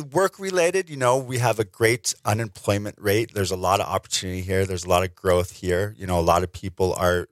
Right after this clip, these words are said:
working at the job they had somewhere else and, and virtually working here in Montana. So I,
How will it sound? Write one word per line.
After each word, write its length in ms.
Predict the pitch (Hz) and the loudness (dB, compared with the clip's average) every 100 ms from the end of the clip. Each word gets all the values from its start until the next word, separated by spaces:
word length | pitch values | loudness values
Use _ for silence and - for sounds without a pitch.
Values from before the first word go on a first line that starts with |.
| _ _ _ _ _ _ _ _ _ | _ _ _ _ _ _ _ _ _
working 540 | 107 110 - 98 92 82 _ _ _ | 0 0 0 -8 -10 -14 _ _ _
at 200 | 95 101 - _ _ | 0 0 -2 _ _
the 80 | 104 | -10
job 340 | - 98 95 | -2 0 0
they 140 | 85 101 | -2 -4
had 420 | 92 95 95 92 - | 0 2 0 -4 -6
somewhere 400 | - 92 90 82 | -2 0 0 0
else 460 | 92 90 - - | 2 2 2 -6
and, 100 | 82 | -8
and 260 | 78 85 85 _ | -14 -18 -20 _
virtually 600 | 92 107 104 - 92 85 | 0 2 2 0 -2 -4
working 420 | 85 90 - 87 | 0 0 0 -10
here 160 | 92 92 | -6 -4
in 60 | 87 | -4
Montana. 540 | 82 85 98 95 87 | -6 -6 -2 -2 -2
So 140 | - | -2
I, 180 | - 120 | -2 -2